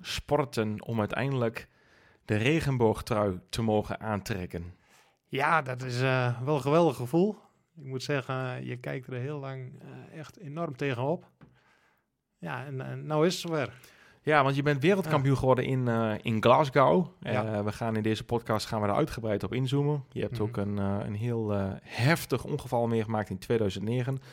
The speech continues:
Speaker 1: Wat een abrupt einde maakte aan jouw, eh,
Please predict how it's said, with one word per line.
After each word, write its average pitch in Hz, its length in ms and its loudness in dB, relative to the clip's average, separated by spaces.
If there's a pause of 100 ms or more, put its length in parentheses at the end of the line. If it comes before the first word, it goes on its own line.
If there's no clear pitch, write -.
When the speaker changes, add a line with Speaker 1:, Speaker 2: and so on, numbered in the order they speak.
(180)
Speaker 1:
Wat 107 140 2
een 101 80 -2
abrupt 117 480 0 (120)
einde 147 260 2
maakte 101 360 -2
aan 98 260 -4
jouw, 95 360 -2
eh, 92 120 -2